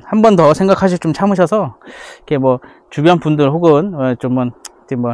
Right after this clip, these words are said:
좀 불미한, 뭐 불미스러운 일이 좀, 예, 없길, 예, 없으면 좋겠습니다. 예, 좀 그렇죠. 좀 이제, 아, 여름에 좀 이게 이런 사건 사고들이 많잖아요. 이제 욱하고 그러다 보니까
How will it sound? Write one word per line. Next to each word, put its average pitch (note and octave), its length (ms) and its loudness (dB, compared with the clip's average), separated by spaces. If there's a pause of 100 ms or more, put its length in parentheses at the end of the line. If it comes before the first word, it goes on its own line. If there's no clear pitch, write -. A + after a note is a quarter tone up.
좀 B2 120 -10
불미한, E3+ 1000 2
뭐 B2+ 120 0
불미스러운 D3+ 560 0
일이 C3 120 -4
좀, A2+ 220 -6 (500)
예, A2 140 -8 (240)
없길, C3+ 460 -4 (160)
예, A#2 220 -10 (580)
없으면 D3+ 260 -4
좋겠습니다. D3+ 560 -8 (140)
예, A#2+ 140 -14 (160)
좀 C3+ 120 -8
그렇죠. F3 440 2
좀 D3 180 -4
이제, C#3 120 2
아, C#3+ 120 4
여름에 F#3+ 320 4
좀 E3+ 260 0
이게 C#3+ 140 0
이런 E3 240 4
사건 G#3 200 -4
사고들이 G3 280 0
많잖아요. C3+ 420 -2
이제 A#2 180 -4 (600)
욱하고 D3 680 0 (160)
그러다 C#3 240 2
보니까 A#2+ 520 -4